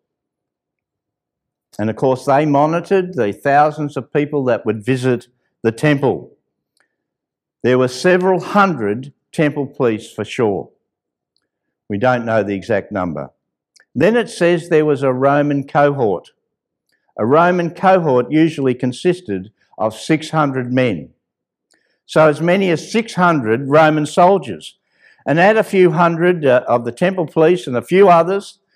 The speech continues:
And as this crowd moved through the darkness, others may have joined them. As many as a thousand people were coming to that little place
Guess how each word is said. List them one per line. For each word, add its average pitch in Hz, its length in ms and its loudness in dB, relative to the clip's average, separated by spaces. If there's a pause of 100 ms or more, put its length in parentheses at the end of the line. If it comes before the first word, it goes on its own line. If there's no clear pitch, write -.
(220)
And 135 140 -2
as 185 240 2
this 156 260 -2
crowd 170 560 2
moved 202 300 2
through 185 200 4
the 156 120 -2
darkness, 139 800 0 (420)
others 165 320 2
may 156 240 2
have 156 140 -2
joined 190 400 0
them. 80 260 -4 (880)
As 151 180 0
many 190 300 2
as 160 120 0
a 151 80 2
thousand 175 500 2
people 196 380 -2
were 143 120 2
coming 151 460 0
to 143 140 -8
that 135 200 0
little 202 260 0
place 139 520 -2